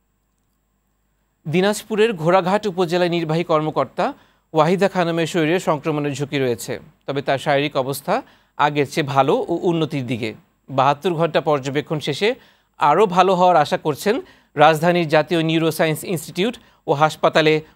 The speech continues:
ওয়াহিদা খানমের চিকিৎসায় গঠন করা মেডিকেল বোর্ডের প্রধান ডাক্তার জাহেদ হোসেন। তিনি জানান,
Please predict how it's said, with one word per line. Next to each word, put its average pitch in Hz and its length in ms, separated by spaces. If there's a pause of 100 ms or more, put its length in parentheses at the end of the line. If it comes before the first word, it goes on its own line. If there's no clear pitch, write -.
(120)
ওয়াহিদা 156 280
খানমের 151 360
চিকিৎসায় 147 420
গঠন 143 280
করা 147 240
মেডিকেল 143 400
বোর্ডের 139 300
প্রধান 147 380 (340)
ডাক্তার 147 300
জাহেদ 135 300
হোসেন। 123 300 (200)
তিনি 147 160
জানান, 135 400